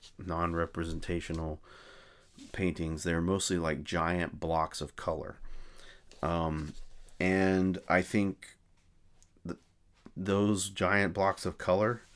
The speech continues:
either really, really strike at something kind of primal <laughs> in people's res-, response to them, or they just look like big blocks of color,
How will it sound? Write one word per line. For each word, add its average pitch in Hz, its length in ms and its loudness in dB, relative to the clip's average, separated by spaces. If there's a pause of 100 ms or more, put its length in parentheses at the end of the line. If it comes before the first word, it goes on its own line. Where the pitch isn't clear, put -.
(540)
either 90 580 2 (680)
really, 101 640 2
really 95 580 2 (460)
strike - 480 0
at 76 100 -2
something 90 540 0
kind 87 320 -2
of 78 160 -6 (280)
primal 92 680 2 (200)
<laughs> - 180 -2
in 95 220 0
people's 98 420 -4
res-, 87 200 -4 (280)
response - 580 -2
to - 80 -2
them, 127 260 2 (520)
or 107 400 6
they 95 200 6
just 92 260 -2
look 98 140 0
like 87 240 2
big 90 220 0
blocks 85 320 0
of - 100 -4
color, 107 420 0